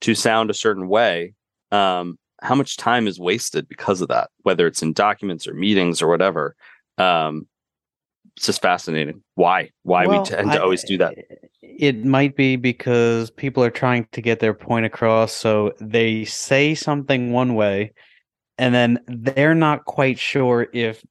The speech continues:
Speaker 2: that got through to everyone.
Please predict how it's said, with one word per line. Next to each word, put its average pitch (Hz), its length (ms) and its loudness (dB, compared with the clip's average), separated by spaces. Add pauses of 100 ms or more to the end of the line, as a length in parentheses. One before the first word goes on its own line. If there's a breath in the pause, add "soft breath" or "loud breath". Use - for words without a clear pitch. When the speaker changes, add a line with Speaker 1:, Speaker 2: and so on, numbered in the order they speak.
(140)
Speaker 2:
that 120 640 -2
got 117 420 0
through 120 400 -2
to 123 220 -2
everyone. 143 580 2